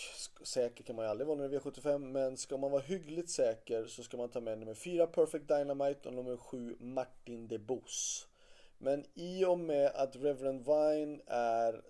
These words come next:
startsnabb, har bättre spår än de andra, Kalle Jeppsson kör också, vilket är plusvariant,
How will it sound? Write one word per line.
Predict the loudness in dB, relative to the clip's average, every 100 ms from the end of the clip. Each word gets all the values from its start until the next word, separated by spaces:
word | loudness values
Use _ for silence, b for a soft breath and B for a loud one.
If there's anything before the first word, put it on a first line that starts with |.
| -16
startsnabb, | 0 2 2 2 2 2 _ -20 _ -20 _ -20 -20 -20 -20 -14
har | 4 8 8
bättre | 6 0 -2
spår | -8 0 2
än | 2
de | 2
andra, | 2 2 4 4 4 -4 0
Kalle | 0 0
Jeppsson | -4 -6 -6
kör | -2 0
också, | 0 -2 -2 -2
vilket | -4 -4
är | -4 -4 -10 -20 -18
plusvariant, | -8 -8 -2 2 4 2 -2